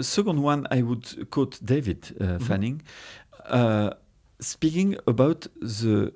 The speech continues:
Speaker 1: Shostakovich second trio,
Speaker 2: Uh-huh.
Speaker 1: which is clearly one of the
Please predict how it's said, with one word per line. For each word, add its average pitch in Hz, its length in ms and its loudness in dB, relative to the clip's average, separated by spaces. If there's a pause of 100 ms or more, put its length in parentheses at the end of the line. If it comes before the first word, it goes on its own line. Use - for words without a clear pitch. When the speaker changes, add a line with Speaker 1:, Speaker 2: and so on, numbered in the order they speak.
Speaker 1:
Shostakovich 123 880 -2
second 110 480 -2
trio, 87 400 -6 (480)
Speaker 2:
Uh-huh. 139 220 -4 (460)
Speaker 1:
which 127 340 2
is 202 240 -2 (420)
clearly 202 600 0
one 170 500 -4
of 131 200 -4
the 135 140 -4